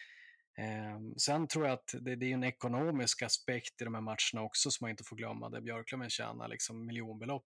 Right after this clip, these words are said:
på, på en match, och det är ju, det är ju liksom Nick Schilke betald genom att spela den här matchen, liksom. Så att det är ju, det är ju mycket man får tänka på som är positivt med de här matcherna också. Ehm,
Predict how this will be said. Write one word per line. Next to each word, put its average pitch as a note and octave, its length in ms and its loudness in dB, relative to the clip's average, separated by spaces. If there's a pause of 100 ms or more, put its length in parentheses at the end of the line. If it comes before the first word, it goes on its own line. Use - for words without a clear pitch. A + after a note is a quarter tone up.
på, - 240 -10
på A2+ 160 -6
en A#2 180 -4
match, B2+ 420 0
och A2+ 200 -8
det A2+ 60 -6
är A#2+ 140 -4
ju, A2 360 -8 (580)
det A#2 60 -6
är A#2+ 40 -4
ju A#2+ 80 -4
liksom A#2 260 -4
Nick A#2 200 -6
Schilke - 600 0 (800)
betald A2+ 540 -2 (240)
genom B2 180 -6
att A#2+ 80 -4
spela B2+ 240 0
den A#2 100 -2
här G#2+ 60 -6
matchen, - 380 0
liksom. A#2 280 -6
Så A#2 120 -2
att A2+ 120 -10 (720)
det B2+ 80 0
är C3 100 2
ju, C3+ 340 2 (1000)
det C3 80 0
är C3+ 40 2
ju C3+ 120 4
mycket C3 500 2
man B2+ 120 2
får A#2+ 140 -2
tänka B2 400 0
på B2 240 -4
som A#2+ 160 2
är A#2+ 40 -2
positivt A#2+ 580 0
med A#2+ 120 -2
de A#2 140 -2
här A2+ 60 -4
matcherna A#2 520 0
också. A#2 460 2 (560)
Ehm, A#2 1040 -2